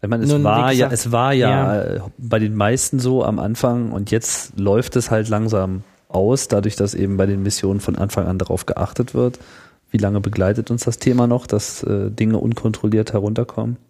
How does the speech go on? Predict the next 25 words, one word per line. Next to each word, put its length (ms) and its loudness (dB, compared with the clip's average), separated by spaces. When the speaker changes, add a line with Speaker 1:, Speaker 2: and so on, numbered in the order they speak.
Speaker 2:
Oh, 240 6
das 180 0
wird 140 0
uns 160 0
noch, 240 2
äh, 260 2
sehr 240 2
lange, 500 4
ähm, 480 0
begleiten. 760 -2
Ähm, 300 -2
ich 120 -6
meine, 160 2
es 80 -4
sind 120 2
noch 80 0
eine 140 0
ganze 320 0
Masse 260 0
Objekte 440 -2
oben, 520 2
ähm, 280 -4
verschiedenste 960 0
Raketenoberstufen, 1400 2
ähm, 460 2